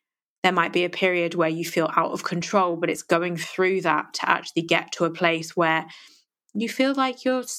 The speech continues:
you're safe. The body's safe. You're safe with allowing yourselves, you know, allowing yourself food that you deem to be bad, because honestly, in life, life is too short. Life is too short to not have that extra biscuit because you've deemed it as bad.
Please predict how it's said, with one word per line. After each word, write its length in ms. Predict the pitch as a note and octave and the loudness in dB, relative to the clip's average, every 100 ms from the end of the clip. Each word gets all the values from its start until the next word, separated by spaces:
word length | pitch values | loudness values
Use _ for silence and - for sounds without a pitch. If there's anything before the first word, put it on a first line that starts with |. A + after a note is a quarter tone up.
| - | -10
you're 160 | - A3+ | -2 -2
safe. 460 | G#3+ A#3+ D3+ D3+ - | 2 0 0 -8 -8
The 80 | - | -2
body's 400 | F3+ G3 G3+ G3 | 0 2 0 -2
safe. 480 | - F#3+ F3 E3 D#3+ | 2 2 2 -4 -8
You're 260 | - F3 F3 | -2 0 0
safe 460 | E3+ F3 G3+ G3+ F#3+ | 0 0 0 0 0
with 120 | F3 | 2
allowing 420 | E3 E3+ F3 F3 | 2 2 0 -2
yourselves, 580 | E3+ E3 E3+ E3 E3+ - - - _ _ _ _ _ - | -2 0 0 0 -4 -12 -18 -20 _ _ _ _ _ -4
you 80 | G3 | -2
know, 160 | F#3 | 0
allowing 400 | - F3+ F#3+ F#3 | 2 2 2 0
yourself 600 | F3 F3 - F3+ E3+ E3+ - | -2 -2 0 0 0 -6 -20
food 420 | - G3 F3+ F3+ | -2 0 0 -2
that 100 | F3 | -4
you 160 | E3 F#3 | -2 -4
deem 320 | D#3+ F#3 A#3 | 0 0 -2
to 100 | A3 | -2
be 80 | F3 | -2
bad, 340 | D#3+ D3 - - | 0 0 0 -4
because 460 | D#3 - F3+ - - _ _ - | -4 0 -2 -4 -20 _ _ -2
honestly, 640 | A3 A#3 - A3 A#3+ - _ _ _ _ - | -2 -2 0 0 -2 -6 _ _ _ _ -2
in 340 | G#3 G#3+ G#3 | 0 0 -2
life, 480 | - F3 G3 A3+ - - | 0 0 0 -4 -8 0
life 320 | G3 G#3+ G#3 | 2 2 -4
is 120 | A3 | -6
too 200 | - F#3+ | -4 -4
short. 420 | - - D#3+ G3 - - - | -2 0 0 -2 -8 -20 -6
Life 200 | - G#3 | 0 0
is 100 | G#3 | 0
too 140 | - F#3+ | -6 -4
short 420 | - G3 F3+ - | -2 0 0 -2
to 120 | - | -4
not 300 | F3 F3 - | 0 0 0
have 240 | - E3+ E3+ | 2 2 2
that 140 | E3+ | 0
extra 320 | E3+ - - | 0 -4 -4
biscuit 460 | D#3+ E3+ E3+ F3+ E3 | -2 -2 0 -2 0
because 340 | E3+ E3 D#3+ | -2 -2 -4
you've 160 | F3 E3+ | -4 -2
deemed 240 | F3 E3+ | -2 0
it 100 | E3 | -2
as 140 | E3 E3 | -2 0
bad. 420 | D#3+ D#3+ F#3+ - | 0 0 -2 -4